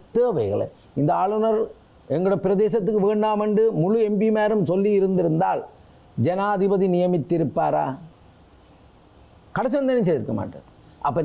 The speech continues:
நீங்கள் உங்களோட ஜனாதிபதியின் செல்வாக்க, நீங்கள் வச்சிருக்கிற நட்பை எதுக்காக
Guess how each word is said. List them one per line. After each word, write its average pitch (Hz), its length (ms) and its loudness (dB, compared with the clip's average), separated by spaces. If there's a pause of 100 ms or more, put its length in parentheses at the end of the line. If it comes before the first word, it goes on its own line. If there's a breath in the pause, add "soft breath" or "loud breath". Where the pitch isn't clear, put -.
(100)
நீங்கள் 254 380 0
உங்களோட 220 200 0 (100)
ஜனாதிபதியின் 214 720 0 (400)
செல்வாக்க, 190 520 0 (600 loud breath)
நீங்கள் 208 260 0
வச்சிருக்கிற 196 440 0 (120)
நட்பை 170 360 -2 (180)
எதுக்காக 254 340 0